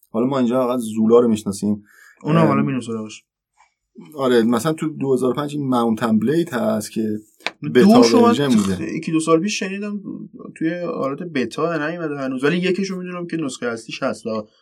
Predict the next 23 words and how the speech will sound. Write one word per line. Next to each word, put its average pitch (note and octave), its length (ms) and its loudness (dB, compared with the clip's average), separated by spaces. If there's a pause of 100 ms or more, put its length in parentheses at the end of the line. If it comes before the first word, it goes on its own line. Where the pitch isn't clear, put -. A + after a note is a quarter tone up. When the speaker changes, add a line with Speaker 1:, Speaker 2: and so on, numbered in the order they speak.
(140)
Speaker 2:
بازی A2+ 160 -6
بدی B2 300 0
هم C3 100 -8
نیست. G#2+ 280 -14 (760)
Speaker 1:
بله. A2+ 360 0 (400)
اه، A#2 400 0 (1200)
به D3+ 160 2
سمت G3+ 280 0
موبایل C#3+ 460 2
گیم F3 260 0
رفتن B2+ 600 2 (180)
Speaker 2:
مهم. G#2+ 340 -10 (360)
Speaker 1:
و B2+ 100 6
Speaker 2:
همونجوری D3+ 260 6
که D3 60 0
بازار B2+ 360 2
پیش A2 280 -10
رفت G#2+ 140 -10
دیگه. G#2+ 240 -8
گیم A2 300 -8
ایران G#2+ 260 -6
هم G#2+ 100 -8
گفتیم. G#2+ 380 -10